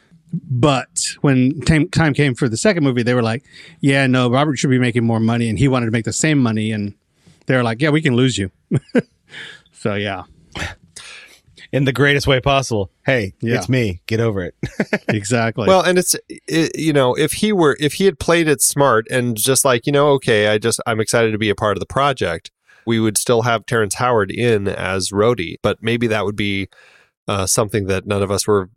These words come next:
Speaker 3: that thrilled about, because I know I really love Don Cheadle when he comes and takes
Speaker 1: Yeah,
Speaker 3: over.
Speaker 1: I love Don Cheadle.
Speaker 2: Yeah, he's so, and that, and that's where the camaraderie, you're like, now, I've seen Don Cheadle in other shows, and he seems to have this camaraderie with everybody, so I think Don Cheadle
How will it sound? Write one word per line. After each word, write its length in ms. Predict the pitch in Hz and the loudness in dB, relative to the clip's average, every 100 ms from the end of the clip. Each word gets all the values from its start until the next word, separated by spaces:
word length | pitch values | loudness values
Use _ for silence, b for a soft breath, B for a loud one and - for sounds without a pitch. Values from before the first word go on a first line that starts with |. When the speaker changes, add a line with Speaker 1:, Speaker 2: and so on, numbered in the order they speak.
| _ | _
Speaker 3:
that 240 | - 104 - | -4 -4 -2
thrilled 300 | 135 185 - | -2 0 -2
about, 260 | - - | -6 -8
because 300 | - - 101 | -8 -4 -2
I 120 | 95 | 0
know 200 | 98 110 | 0 0
I 100 | 98 87 | 0 -2
really 440 | 90 107 151 95 | 0 2 4 2
love 240 | 82 80 | -2 -6
Don 220 | 85 82 82 | -4 -4 -4
Cheadle 340 | - 120 - | -4 -4 -6
when 140 | 82 | -8
he 160 | 87 104 | -8 -8
comes 260 | - 85 - | -6 -8 -8
and 100 | - | -12
takes 220 | - 113 | -4 -2
Speaker 1:
Yeah, 120 | 120 | 0
Speaker 3:
over. 80 | 113 | 0
Speaker 1:
I 20 | |
love 260 | 120 127 127 | 0 0 0
Don 220 | 107 101 | -2 -2
Cheadle. 280 | - 113 104 | -2 -2 -2
Speaker 2:
Yeah, 120 | 113 | -4
he's 180 | 110 - | -4 -2
so, 140 | 165 | 0
and 300 | 139 139 131 | 0 0 0
that, 200 | 127 120 | 0 -2
and 200 | 127 120 | -2 0
that's 520 | 135 147 127 - - - | 2 2 -2 -6 -8 -4
where 200 | 120 117 | 0 0
the 80 | 101 | -2
camaraderie, 680 | - 98 104 139 120 95 | -2 -2 0 0 0 -2
you're 100 | 90 | -4
like, 240 | 98 98 - B B B B | -4 -4 -8 B B B B
now, 520 | 123 123 120 113 104 - | -2 0 -2 -2 -4 -4
I've 200 | 123 - | -4 0
seen 180 | 170 | 0
Don 220 | 147 123 117 | 2 0 0
Cheadle 260 | 147 123 | 0 0
in 80 | 110 | 0
other 180 | 110 95 | 0 -2
shows, 460 | - 175 143 98 - | 0 0 2 0 -4
and 100 | 117 | -2
he 80 | 151 | -2
seems 240 | - 185 | 0 0
to 60 | 143 | 0
have 100 | 117 | -2
this 140 | 98 | -4
camaraderie 500 | - 110 101 95 92 | -4 -2 0 -2 -2
with 160 | 87 87 | -2 0
everybody, 640 | 143 143 110 98 92 92 | 0 2 0 -2 -2 -4
so 180 | - 117 | -2 -2
I 120 | 110 | -2
think 340 | 135 113 - | -2 -4 -4
Don 200 | 120 113 | -4 -2
Cheadle 600 | 101 - 151 131 113 107 | -2 -4 0 0 0 -2